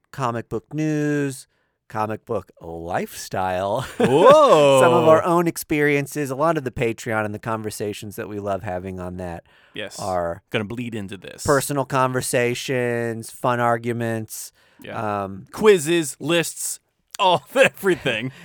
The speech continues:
Speaker 1: And honestly, a lot of the people who, um, have been following us for a long time and support us on the Patreon say they sometimes prefer the Patreon <laughs> to the main
Speaker 2: Yeah,
Speaker 1: episode.
Speaker 2: right. <laughs> So
Speaker 1: So maybe this is what the podcast should have been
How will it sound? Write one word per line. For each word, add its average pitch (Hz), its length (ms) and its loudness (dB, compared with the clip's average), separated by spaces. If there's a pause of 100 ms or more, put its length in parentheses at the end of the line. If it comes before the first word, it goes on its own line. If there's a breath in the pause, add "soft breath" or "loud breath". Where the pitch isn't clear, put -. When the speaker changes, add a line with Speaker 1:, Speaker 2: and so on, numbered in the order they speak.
Speaker 1:
And 143 140 -2
honestly, 170 500 2
a 147 80 0
lot 143 220 0
of 131 60 -2
the 127 60 -8
people 127 460 -2
who, 107 540 -6 (500)
um, 101 440 -10
have 120 140 -4
been 117 140 -6
following 117 400 0
us 110 140 -6
for 123 120 -8
a 113 40 -4
long 104 220 -4
time 104 240 -8
and 98 100 -12
support 110 340 -6
us 98 120 -10
on 101 100 -8
the 98 80 -10
Patreon 95 680 -10 (360)
say 113 260 -4
they 101 200 -8
sometimes 107 480 -8
prefer 98 360 -8
the 92 120 -12
Patreon 101 580 -6
<laughs> - 160 -12
to 269 180 0
the 277 100 -4
main 233 120 -6
Speaker 2:
Yeah, 147 280 6
Speaker 1:
episode. 139 380 -2
Speaker 2:
right. 143 340 4
<laughs> 180 80 0
So 156 280 2
Speaker 1:
So 143 360 0 (240 loud breath)
maybe 160 400 2
this 143 200 -2
is 131 140 -8
what 131 160 0
the 131 80 -6
podcast 113 500 0
should 110 220 -10
have 101 120 -12
been 98 360 -4